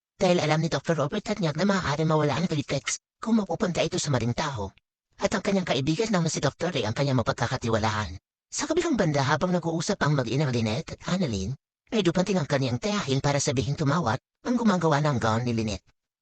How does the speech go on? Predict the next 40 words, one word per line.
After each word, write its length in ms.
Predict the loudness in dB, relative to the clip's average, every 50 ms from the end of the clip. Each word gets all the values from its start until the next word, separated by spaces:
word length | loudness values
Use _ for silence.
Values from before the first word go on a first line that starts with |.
| _ _ -16
At 80 | -6
paparating 480 | -4 -2 0 0 0 0 0 0 0 0
na 80 | 0 0
ito. 320 | 0 0 -2 -2 -2 -4 -8 -16 -20 _ _ _ _ _ _ _ -20 -20 _ -2
At 80 | 0 2
napansin 480 | 2 2 2 2 0 0 -2 -2 -2 0
ng 160 | -2 -2 0
tiyahin 480 | -2 0 0 0 -2 -2 0 2 2
na 80 | 2 2
may 80 | 2 0
kakaiba 480 | 0 -2 -2 0 0 2 2 2 2
sa 80 | 2 2
mag-inang 400 | 0 0 0 -2 -2 0 0 0
Lynette 400 | 0 0 0 0 0 -2 -4 -6
at 80 | -4
Annalyn, 480 | -2 -2 0 0 -2 -4 -4 -6 -8 -10 _ _ _
at 160 | -4 -2 0
hindi 160 | 2 2 2 2
niya 160 | 2 2 2
napigilan 400 | 0 -2 -4 -2 -2 0 0 0 2
ang 80 | 2 0
magtanong. 480 | 0 0 -2 -2 0 -2 -2 -4 -6 -10 -14 _ _ _ _ _ _ -2
Kaya 160 | 0 0 0
nagsabi 320 | 0 -2 -2 -2 0 0
si 160 | 0 -2 -2
Annalyn 400 | -2 0 0 0 2 2 2 0
na 60 | 0 2
kaya 180 | 0 0 0
siya 160 | 0 -2 -2
pumunta 300 | -2 -2 -4 -4 -4 -4
sa 100 | -4 -4
kanyang 240 | -2 -2 -2 0 0
nanay 320 | 0 0 0 -2 -2 -2 -2
upang 300 | -2 0 2 2 2 2
mag-sorry. 460 | 2 0 -2 -2 -2 -2 -4 -6 -10 -14 _ _ _ _ _ _ 0
Nanuunawaan 680 | 2 2 2 0 0 0 0 2 2 0 0 2 2
naman 220 | 2 4 4 2 2
ang 60 | 2
kanyang 260 | 2 2 2 2 2 0
nanay. 400 | 0 0 0 0 -2 -2 -4